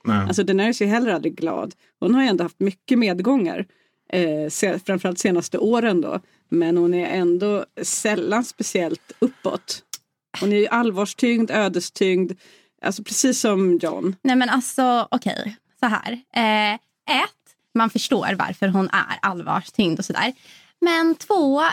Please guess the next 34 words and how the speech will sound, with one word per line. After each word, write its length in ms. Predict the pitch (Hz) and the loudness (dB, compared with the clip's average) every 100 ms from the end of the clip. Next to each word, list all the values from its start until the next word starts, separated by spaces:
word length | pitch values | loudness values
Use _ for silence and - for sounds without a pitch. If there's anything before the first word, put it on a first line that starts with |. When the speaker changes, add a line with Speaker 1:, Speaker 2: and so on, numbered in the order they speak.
| - | -2
Speaker 3:
är 260 | 349 359 359 | -2 0 2
hon 160 | 330 | 4
inte 320 | 330 311 262 247 | 4 4 2 2
lite 460 | 262 269 226 - | 4 4 2 0
så 120 | - | -2
här 140 | 175 185 | -2 -4
posörstypen 1300 | - 214 - 311 226 202 190 - - 254 175 160 - | -2 0 2 0 0 -2 -4 -6 2 2 2 -2 -4
också? 560 | - - - - - 262 - - | -4 -8 -12 -6 -2 -4 -6 -4
Att 180 | 233 254 | -4 0
så 80 | 247 | -2
här, 220 | 214 214 | 0 -2
"Jag 180 | 269 285 | 0 -2
ska 160 | - | 0
rädda 280 | 330 302 262 | 0 0 0
världen, 640 | 226 190 - 185 - 247 294 | 0 -2 -4 -4 -2 0 0
jag 240 | 254 302 | 0 2
har 160 | 285 285 | 2 0
rätt 300 | 180 - - | -2 -6 -4
åsikter, 880 | 214 175 165 196 - - 170 208 294 - - - | -2 -2 -4 -8 -10 -6 -2 0 -2 -8 -16 -4
eh, 200 | 214 208 | 0 2
jag 200 | 254 294 | 2 2
är 40 | |
så 100 | 294 | 4
himla 180 | 262 180 | 2 2
solidarisk, 880 | 180 185 175 175 170 185 226 277 - | 0 -2 0 0 0 0 0 0 0
jag 160 | 277 269 | 0 0
ska 120 | 285 | -2
frigöra 460 | 277 262 175 - 180 | 0 0 0 0 0
de 140 | 185 | 2
här 100 | 185 | 0
slavarna", 840 | - 226 208 175 165 170 185 233 269 - - | 0 0 0 0 -2 -2 0 0 0 -8 -2
bla, 320 | 254 294 277 | 2 2 2
bla, 280 | 185 165 175 | 0 -2 0
bla. 300 | 190 120 | 0 0